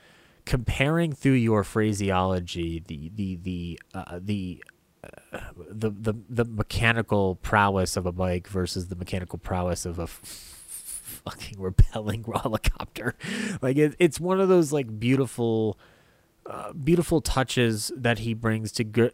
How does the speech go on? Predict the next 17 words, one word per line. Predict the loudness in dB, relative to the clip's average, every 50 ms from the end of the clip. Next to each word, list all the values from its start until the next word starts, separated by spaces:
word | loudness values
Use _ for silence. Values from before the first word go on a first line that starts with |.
| 0
to | 0 0 2
get | 4 4 2
us | 2 0
further | 0 2 2 2 4 4 2
into | 0 0 -4
Francois's | -6 -2 0 0 0 0 0 -2 0 2 2 2 2 0
camp. | -4 -10 -8 -6 -4 -2 -2 -4 -4 -6 -12 -12 _ _ _ -20 -20 -20 _ -20 -20 _ _ _ _ _ -4
And | -4 0 4
what's | 4 4 4 2 0 -2
more, | 2 4 4 6 4 4 2 0
the | -2 -2 -2 0
humiliation | 0 -2 0 0 0 2 2 2 2 2 0 -2 -4
is | -2
doubled | 0 0 0 0 0 0
down | 0 0 -2 0 -2
when, | -4 -4 -4
again, | -4 -2 0 2 2 2 0 0 -4 -8